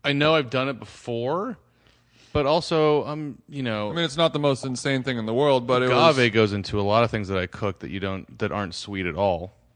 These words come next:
Speaker 2: Hmm.
Speaker 1: Um, butternut
Speaker 2: Wish you
Speaker 1: squash
Speaker 2: wouldn't have told me that.
Speaker 1: ravioli, like the, the classic, like, ni-, I feel like this is a nineties dish, not an eighties dish, but, like, the nineties dish of butternut squash ravioli.
Speaker 2: Oh, yeah.
Speaker 1: Those are always, uh, with, in, like, brown butter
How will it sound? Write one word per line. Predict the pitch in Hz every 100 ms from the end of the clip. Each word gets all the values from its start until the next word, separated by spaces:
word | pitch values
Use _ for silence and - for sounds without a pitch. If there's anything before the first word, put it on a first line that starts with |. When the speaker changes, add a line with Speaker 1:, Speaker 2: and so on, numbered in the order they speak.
| _
Speaker 2:
Hmm. | 127 135 123 110 117
Speaker 1:
Um, | 110 104 101 98 95 92 80 -
butternut | 117 127 139 135
Speaker 2:
Wish | 117
you | 120
Speaker 1:
squash | 131 127 127
Speaker 2:
wouldn't | 127
have | 120
told | 117
me |
that. | 113
Speaker 1:
ravioli, | 120 123 120 113 107
like | 67 120 110
the, | - 110 104 - - _ _
the | 131
classic, | - 127 127 - 127 120 117
like, | 107 98 -
ni-, | 139 113 120
I | 131 135
feel | 156
like | 180
this | 151
is |
a | 135
nineties | 113 113 113 107
dish, | 98 -
not | 107
an | 87
eighties | 95 92
dish, | 90 90
but, | -
like, | 95
the | 101
nineties | 98 98 104 98 87
dish | 98 92
of | 98 87
butternut | 98 95 95 92
squash | - 98 95
ravioli. | 101 95 95 95 98 107 113 - -
Speaker 2:
Oh, | 113
yeah. | 98 107 - _ _ _ _ _
Speaker 1:
Those | 131 160
are | 135
always, | 110 110 101 87 - -
uh, | 117 -
with, | 123 101
in, | 135 117
like, | 110 104
brown | - 101 104
butter | 110 110 127